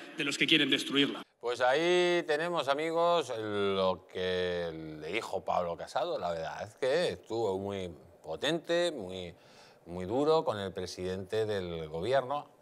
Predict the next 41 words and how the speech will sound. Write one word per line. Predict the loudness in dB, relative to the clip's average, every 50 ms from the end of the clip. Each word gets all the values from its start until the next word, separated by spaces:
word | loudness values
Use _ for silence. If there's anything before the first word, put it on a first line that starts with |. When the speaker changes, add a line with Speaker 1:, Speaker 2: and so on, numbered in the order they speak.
| -14 -12
Speaker 2:
a | -12 -10
decirle | -12 -14 -10 -8 -6 -4 -4 -2
que, | -2 -2
lógicamente, | -2 -2 -2 -2 -4 -4 -6 -6 -2 -2 -2 -2
nos | -2 -6 -4
toma | 0 0 2 2
por | 2 2 2
mentirosos | 0 -2 -4 -4 -2 -2 0 0 2 0 0 0 -2 -8 -18 -20 -20 -20 -20 -18 -10 -6
o, | 0 2 4 4 4 4 4 2 2 0
bueno, | -4 -4 -2 -4 -4 -6 -4
o | 0 0 0
es | 2
un | 0
mentiroso | 0 -2 -2 0 0 0 0 0
o | 0
nos | -2 -4 -4
toma | -6 -6 -6 -4
por | -4 -4 -4 -2
tontos. | -2 -4 -2 -2 -2 0
Yo | 0 0 0
creo | 0 0 0 0 0
que | 0 -4
son | -2 0 4 4
las | 4 4 4
dos | 0 -4 -2
cosas, | 0 0 0 2 2 0 0
señor | 0 -4 -6 -6 -6
Pablo | -6 -6 -6 -6
Casado. | -8 0 2 4 4 4 0 -4 -12 -18 -18 -16 -16 -16 -18 -18 -20 _
Pero | 0 0 2 2 4 4 4 6 6 8 8 8 8 6 6 4 0 -2
ante | -6 -4 -2 -2
esa | 0 0 0 0 0 -2
crítica | -4 -6 -4 -4 -8 -4 2 4 4 4 4
yo | 2 0 -2
creo | 0 -2 -2 0
que | 0 -2
hay | -4 -2
que | -4 -2
ir | -2 -2
más | -2 -4 -8 -8 -6
allá, | -4 -2 -4 -4 -4